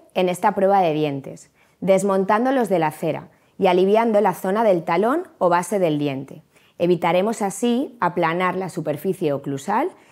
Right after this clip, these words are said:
y alterar el pulido de fábrica. En las prótesis parciales tipo acrílico mantenemos la misma idea. Una prótesis parcial no puede alterar ni la dimensión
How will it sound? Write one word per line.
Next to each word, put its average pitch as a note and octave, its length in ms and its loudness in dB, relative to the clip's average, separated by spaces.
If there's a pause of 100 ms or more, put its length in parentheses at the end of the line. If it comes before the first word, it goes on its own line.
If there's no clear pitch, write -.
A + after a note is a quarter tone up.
(140)
y F#3 120 0
alterar A3 680 2
el F#3 160 2
pulido E3 380 0
de D3 100 -2
fábrica. - 540 -12 (1500)
En F#3+ 160 2
las F#3+ 180 0
prótesis A#3+ 480 0
parciales G3+ 760 0 (180)
tipo F3 240 0
acrílico G3+ 800 0 (220)
mantenemos G#3 800 2
la F3+ 180 4
misma F3 360 0
idea. C3+ 380 -4 (320)
Una F#3 260 4
prótesis A3 480 0
parcial A#3 720 0
no G3 240 0
puede E3 240 0
alterar D3+ 680 0
ni E3 200 0
la D3+ 140 0
dimensión D3 680 -2